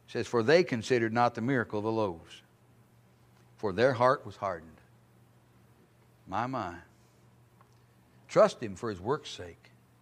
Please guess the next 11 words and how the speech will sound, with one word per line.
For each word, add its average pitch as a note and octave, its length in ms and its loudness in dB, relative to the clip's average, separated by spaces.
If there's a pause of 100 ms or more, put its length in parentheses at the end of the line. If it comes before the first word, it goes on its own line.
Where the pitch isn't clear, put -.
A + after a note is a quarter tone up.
(440)
Man, C#3+ 140 -2
he's G#3 160 -4
still D3+ 220 -6
God. E3+ 320 -6 (1400)
Uh, C3 160 -6
he G3 200 -4
hasn't F3 300 -2
fallen F3 300 0
off F#3 220 -2
the - 100 -10
throne. G3+ 420 -8